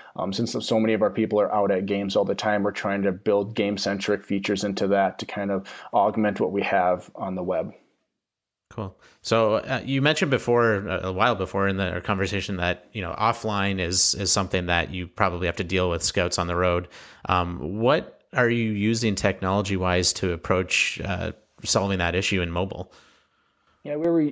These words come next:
Speaker 1: uh, we were playing around with the Azure Mobile Services, I believe it was called. And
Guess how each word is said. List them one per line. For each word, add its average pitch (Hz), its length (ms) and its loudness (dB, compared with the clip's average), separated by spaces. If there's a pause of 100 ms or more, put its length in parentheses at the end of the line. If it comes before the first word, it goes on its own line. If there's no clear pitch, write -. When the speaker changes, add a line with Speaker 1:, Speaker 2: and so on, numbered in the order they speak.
(160)
Speaker 1:
uh, 123 300 4 (140)
we 147 100 -2
were 135 60 0
playing 156 240 2
around 139 260 4
with 127 260 2
the 120 180 2
Azure 120 500 0 (140)
Mobile 117 500 2
Services, 135 760 -2
I 147 60 -6
believe 139 220 2
it - 20 0
was 131 140 -2
called. 143 340 2 (480)
And 110 600 2